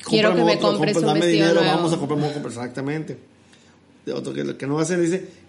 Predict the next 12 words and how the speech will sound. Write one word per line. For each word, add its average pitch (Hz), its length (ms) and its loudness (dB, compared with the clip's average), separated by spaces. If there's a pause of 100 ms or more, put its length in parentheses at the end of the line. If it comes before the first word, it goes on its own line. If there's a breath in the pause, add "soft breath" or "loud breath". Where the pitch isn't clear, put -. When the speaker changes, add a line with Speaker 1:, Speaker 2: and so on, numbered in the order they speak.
Speaker 2:
callar 170 560 0
para 160 180 -2
no 151 80 -2
entrar 165 240 -2
en 165 100 -2
conflicto 156 540 -4
y 185 60 2
resignarse. 139 720 -6 (800 soft breath)
Volvemos 160 220 -2
a 165 40 -4
lo 165 80 0
mismo, 214 460 -2